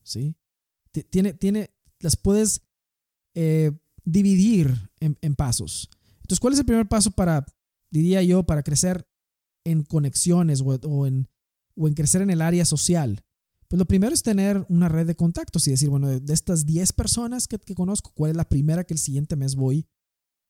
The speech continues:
a, voy a hacer contacto? De estas diez personas que tengo en mis contactos, ¿cuál es la primera con la que voy a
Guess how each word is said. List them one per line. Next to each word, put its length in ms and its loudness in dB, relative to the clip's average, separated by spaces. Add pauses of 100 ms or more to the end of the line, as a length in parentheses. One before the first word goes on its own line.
a, 140 -10
voy 160 -2
a 20 0
hacer 160 0
contacto? 520 -6
De 60 -6
estas 200 -2
diez 140 0
personas 340 -2
que 80 -6
tengo 180 -2
en 40 0
mis 120 0
contactos, 640 -4
¿cuál 220 -2
es 40 -4
la 80 -2
primera 300 -2
con 120 -2
la 80 -2
que 100 -8
voy 200 -2
a 160 -4